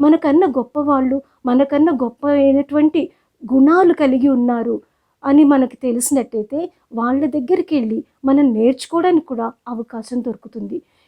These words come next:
ఇంకా ఇంకొక విషయానికి వచ్చినట్టయితే, ముఖ్యంగా ఎదుటి మనిషిని మనం మెచ్చుకోవాలి అన్నట్టయితే, ప్రశంసించాలి అన్నట్టయితే, ముఖ్యంగా ఉండవలసినది మనం ఈగో పోగొట్టుకోవడం, సెల్ఫ్‌లెస్‌నెస్, ఈగోలెస్‌నెస్,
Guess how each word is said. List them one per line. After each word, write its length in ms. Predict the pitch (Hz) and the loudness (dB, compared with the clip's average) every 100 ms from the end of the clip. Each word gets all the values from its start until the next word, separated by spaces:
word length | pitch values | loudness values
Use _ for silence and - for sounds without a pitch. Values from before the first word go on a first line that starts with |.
| - | 2
ఇంకా 340 | 302 302 285 | 2 2 -2
ఇంకొక 440 | - 302 330 392 370 | 2 2 2 0 0
విషయానికి 520 | 302 - 269 226 233 | 0 0 -4 -4 -8
వచ్చినట్టయితే, 680 | 220 240 214 247 233 302 349 _ _ | -10 -10 -8 -8 -6 -8 -10 _ _
ముఖ్యంగా 680 | 254 269 - 392 349 277 226 - _ | -6 -6 0 2 2 0 -4 -10 _
ఎదుటి 320 | 269 262 359 359 | 0 2 0 0
మనిషిని 420 | 330 302 - 294 | 0 0 2 2
మనం 340 | 262 240 233 - _ _ _ _ _ 262 | 2 -2 -6 -12 _ _ _ _ _ 0
మెచ్చుకోవాలి 760 | 277 269 403 403 320 247 220 | 2 4 2 2 0 0 -2
అన్నట్టయితే, 640 | 226 208 233 214 269 311 - | -4 -4 -8 -10 -8 -10 -8
ప్రశంసించాలి 840 | 277 269 349 359 359 330 302 285 262 | -4 0 4 2 4 2 2 0 0
అన్నట్టయితే, 600 | 233 214 226 214 233 220 - _ - | -2 -4 -8 -10 -6 -10 -10 _ -6
ముఖ్యంగా 580 | 262 - - 349 311 262 | -6 -6 -4 0 2 0
ఉండవలసినది 920 | 226 220 240 220 214 233 214 294 - _ _ 269 | -2 -4 -4 -4 -6 -8 -2 -2 -4 _ _ -2
మనం 300 | 254 269 269 | 2 2 0
ఈగో 380 | 269 277 285 349 | 4 4 4 2
పోగొట్టుకోవడం, 840 | 349 262 214 262 269 _ 233 214 269 _ - | 0 -6 -6 -6 -8 _ -14 -14 -18 _ -12
సెల్ఫ్‌లెస్‌నెస్, 1000 | - 294 277 262 269 233 - 233 226 - _ - | 0 2 2 -2 -4 -4 -6 -8 -10 -14 _ 6
ఈగోలెస్‌నెస్, 1120 | 311 330 269 330 311 233 - 247 214 214 - | 6 8 4 2 4 2 0 -8 -8 -8 -10